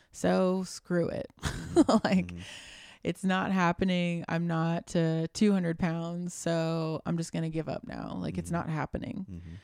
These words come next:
Speaker 1: That clearly that person's not gonna get anywhere. But if they're, you know,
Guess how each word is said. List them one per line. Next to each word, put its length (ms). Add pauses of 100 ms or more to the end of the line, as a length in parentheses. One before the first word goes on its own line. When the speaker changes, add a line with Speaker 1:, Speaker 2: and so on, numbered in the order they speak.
(460)
Speaker 1:
That 460 (800)
clearly 720 (280)
that 160
person's 380
not 180
gonna 160
get 200
anywhere. 380
But 160
if 160
they're, 520 (460)
you 80
know, 280